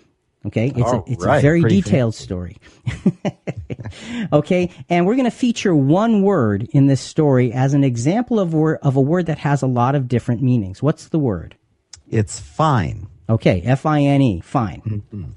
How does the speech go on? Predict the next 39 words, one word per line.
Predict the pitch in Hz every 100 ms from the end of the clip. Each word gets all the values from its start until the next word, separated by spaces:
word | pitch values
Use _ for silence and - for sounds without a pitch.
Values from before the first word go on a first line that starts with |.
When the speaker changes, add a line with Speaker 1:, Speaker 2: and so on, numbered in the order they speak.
| -
Speaker 2:
Right. | 92 76 -
Speaker 1:
So | 208
here's | 233 277 226
the |
story | - 208 135 98 - _ -
to | -
illustrate | 196 214 196 - 160 143 _ _ -
the | 139 143
various | 123 147 175 185 170 156 -
definitions. | 120 139 131 120 107 - - - _ - - -
A | 185
man | 233 349 349
woke | 240 226
up | 214
one | 170 135
morning | 104 95 123
and | 147
drank | 131 160 220 -
his | 220 160
whey | 139 190 190 190
protein | - 247 262 - 131 95
drink, | 80 71 - - _ _ _
which | 247 254
was | 247
ground | - 214 220 226 220
into | 196 - 190
a |
fine | 185 - 156 135 135 131
powder. | 135 101 - 180 - _ _ _ _ _ -
Now, | 120
when | 135 139
I | 135
say | - 214
that, | 139 127 139
you, | 160 185 -
you | 139 175
can | 170 175
get | 127 156
a | 147